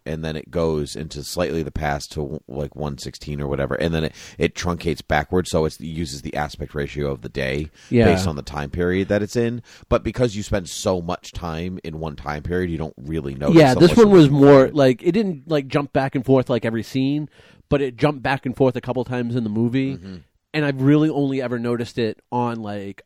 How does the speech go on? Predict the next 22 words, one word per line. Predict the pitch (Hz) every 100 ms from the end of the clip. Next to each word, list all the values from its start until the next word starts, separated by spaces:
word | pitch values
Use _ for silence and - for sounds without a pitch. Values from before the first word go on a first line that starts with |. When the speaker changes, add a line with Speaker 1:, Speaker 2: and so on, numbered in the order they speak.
| -
Speaker 2:
a |
movie | 120 127 117 110
theater | - 107 92
screen. | 87 - 101 78 87
Like, | 107 -
at | 139 139
home, | 104 131 127 117 107
they | 107
seem | - 113 107
to | 113 104 98 92 - _ _ _ _ _ 71 - _ -
Speaker 1:
At | 104 104
home, | 113 113 110 80
you're | 95
probably | - - 101 95 90 95
noticing | 92 92 90 92
it | 92
because | 85 - 87 -
the | 76
f-, | - _
the | 80 82
s-, | - -
um, | 78 73 65 62